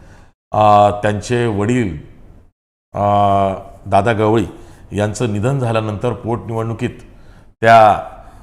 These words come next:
वाशिम मतदारसंघातनं निवडणूक लढल्या आणि त्या अकोल्याला शिकत असताना त्यांची तुकडी, त्या ज्या वर्गात शिकत होते, ती माझ्या बाजूच्या तुकडीत होत्या. <laughs> माझं पण अकोल्याला दहावी, आठवी ते दहावी झालं आहे,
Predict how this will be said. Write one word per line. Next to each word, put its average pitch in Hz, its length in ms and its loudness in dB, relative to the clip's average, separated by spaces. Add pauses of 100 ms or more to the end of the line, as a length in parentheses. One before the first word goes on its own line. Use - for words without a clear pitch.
वाशिम 104 400 0
मतदारसंघातनं 107 760 -4
निवडणूक 104 360 -6
लढल्या 101 420 -2 (880)
आणि 107 240 -2
त्या 110 500 4
अकोल्याला 113 440 0
शिकत 104 360 -8
असताना 104 460 -4 (760)
त्यांची 113 340 -4
तुकडी, 113 360 -4 (600)
त्या 113 200 2
ज्या 113 180 4
वर्गात 110 340 0
शिकत 98 200 -8
होते, 95 360 -6
ती 113 40 -8
माझ्या 104 280 0
बाजूच्या 98 400 0
तुकडीत 90 240 -10
होत्या. 87 220 -12 (1000)
<laughs> - 800 -18
माझं 117 300 4
पण 113 180 0
अकोल्याला 110 460 2
दहावी, 101 460 -2 (240)
आठवी 101 300 -2
ते 98 80 -2
दहावी 90 300 -4
झालं 85 240 -6
आहे, 73 100 -16